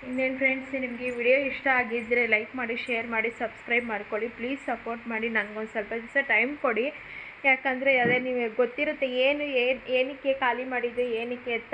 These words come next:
ಅಂತ. ಆ, ನಾನೆಲ್ಲ ಡೀಟೇಲಾಗಿ ಮುಂದಿನ ವ್ಲಾಗ್ಗಳಲ್ಲಿ ಹೇಳ್ತೀನಿ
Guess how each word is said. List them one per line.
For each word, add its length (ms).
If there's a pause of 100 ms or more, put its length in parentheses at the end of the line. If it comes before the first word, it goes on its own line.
ಅಂತ. 220 (640)
ಆ, 400
ನಾನೆಲ್ಲ 500 (120)
ಡೀಟೇಲಾಗಿ 520
ಮುಂದಿನ 380
ವ್ಲಾಗ್ಗಳಲ್ಲಿ 580
ಹೇಳ್ತೀನಿ 680